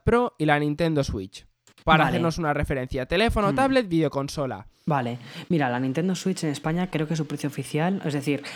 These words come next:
Speaker 2: tú vas a una tienda y lo que te debería costar, ¿vale? Porque han hecho mucho negocio con esta, con la Nintendo Switch por la escasez. Lo que te debería costar son trescientos veinticinco euros, eh, su precio
Speaker 1: Correcto,
Speaker 2: oficial.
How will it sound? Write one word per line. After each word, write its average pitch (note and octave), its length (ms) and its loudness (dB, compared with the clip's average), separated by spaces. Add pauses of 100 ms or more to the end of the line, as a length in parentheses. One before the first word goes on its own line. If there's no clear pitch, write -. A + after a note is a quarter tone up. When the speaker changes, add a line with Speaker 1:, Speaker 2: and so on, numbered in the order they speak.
(140)
Speaker 2:
tú E3+ 180 4
vas D3+ 180 0
a C#3+ 40 0
una B2 140 2
tienda F3+ 460 2
y D3 100 0
lo C3 100 -2
que B2 100 -6
te A#2+ 140 -2
debería B2+ 420 2
costar, C3+ 540 -2
¿vale? C3+ 180 -2
Porque B2+ 220 -6
han A#2+ 60 -2
hecho B2 180 -6
mucho B2+ 200 -4
negocio A#2+ 320 -4
con A#2 160 -4
esta, A#2+ 380 -6
con A#2+ 120 -4
la A2+ 60 -4
Nintendo A#2+ 280 -4
Switch C3 240 -4
por C3 140 -4
la A#2 40 -2
escasez. - 420 -6 (420)
Lo D#3 100 2
que D3 80 2
te C#3+ 80 0
debería C#3 260 0
costar E3 240 -2
son E3+ 180 0
trescientos C#3+ 680 -2
veinticinco C3 540 -2
euros, D#3+ 440 0 (460)
eh, B2+ 720 0
su B2+ 140 -10
precio B2 220 -4
Speaker 1:
Correcto, C#3+ 140 0
Speaker 2:
oficial. C3+ 420 0